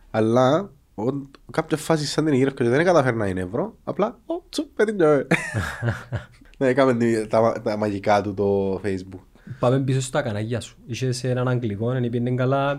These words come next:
Speaker 2: το ελληνικό δεν πάει καλά. Ε, ενώ πυλώνας σου όμως, είναι η βάση σου το TikTok.
Speaker 1: Το TikTok πλέον χρησιμοποιώ το κάθαρα. Εν η βάση μου, εντάξει, μπαίνει το ίδιο υλικό Instagram και Facebook με το TikTok. Απλά το TikTok πλέον υποτιμώ το.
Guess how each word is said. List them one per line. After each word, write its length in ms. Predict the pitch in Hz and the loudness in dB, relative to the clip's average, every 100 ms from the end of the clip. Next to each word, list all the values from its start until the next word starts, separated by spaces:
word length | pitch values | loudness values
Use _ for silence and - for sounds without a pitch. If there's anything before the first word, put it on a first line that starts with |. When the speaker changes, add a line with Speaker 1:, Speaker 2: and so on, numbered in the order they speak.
| - | -8
Speaker 2:
το 100 | - | -4
ελληνικό 420 | 117 107 107 120 123 | 0 2 4 6 6
δεν 140 | 120 | 4
πάει 140 | 117 | 0
καλά. 520 | 117 98 104 123 151 - - - - | -2 -2 -2 -2 -4 -8 -20 -20 -8
Ε, 80 | 127 | -6
ενώ 220 | 127 123 | -2 0
πυλώνας 380 | 127 101 104 107 | 0 -2 -4 -4
σου 180 | - 123 | -6 -4
όμως, 160 | 120 123 | -4 -4
είναι 100 | 110 | -4
η 20 | |
βάση 260 | 98 101 110 | -4 -4 -4
σου 140 | 110 | -6
το 140 | 113 110 - | -6 -8 -10
TikTok. 320 | 120 - 135 123 - - - - - - - - - - | -16 -12 -12 -14 -20 -20 -18 -10 -10 -10 -14 -18 -16 -6
Speaker 1:
Το 240 | - 107 - | 2 2 2
TikTok 380 | 135 - - 196 196 - - | -4 -2 2 2 0 -12 -4
πλέον 640 | - 135 147 170 185 190 202 | 4 6 8 6 6 4 0
χρησιμοποιώ 540 | - 180 139 101 98 | -2 2 2 2 2
το 100 | 147 | 0
κάθαρα. 440 | 160 190 147 127 135 | 2 2 4 2 2
Εν 100 | 135 | 2
η 60 | 127 | 4
βάση 320 | 156 156 208 | 6 6 2
μου, 100 | 202 208 | 2 2
εντάξει, 320 | 196 185 - 110 | 2 2 0 -2
μπαίνει 300 | 110 135 175 | 2 2 4
το 100 | 143 | 4
ίδιο 160 | 135 | 4
υλικό 180 | 156 127 | 4 4
Instagram 440 | 120 127 139 143 151 | 2 0 -2 -2 0
και 100 | 104 | 0
Facebook 280 | 98 101 113 | 0 -2 -4
με 100 | 117 | -2
το 140 | 117 117 | -2 -2
TikTok. 280 | 135 - 233 - _ - - - | -8 -6 -8 -10 _ -20 -20 -20
Απλά 360 | - 110 - 139 | -6 -4 2 4
το 180 | 170 - | 4 0
TikTok 280 | - - 147 - | -6 -8 -8 -2
πλέον 240 | 165 180 | 2 4
υποτιμώ 360 | 180 190 117 | 4 4 4
το. 80 | 113 | 2